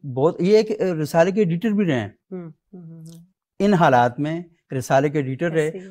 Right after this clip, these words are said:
Speaker 1: और मुझे लगता है कि जितना हमें देखना चाहिए था ना,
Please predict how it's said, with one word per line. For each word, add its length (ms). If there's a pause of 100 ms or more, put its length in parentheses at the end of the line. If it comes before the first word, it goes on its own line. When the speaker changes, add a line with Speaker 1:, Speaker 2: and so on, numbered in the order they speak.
(120)
Speaker 1:
और 100
मुझे 220
लगता 220
है 80
कि 120
जितना 320
हमें 280
देखना 280
चाहिए 320
था 120
ना, 160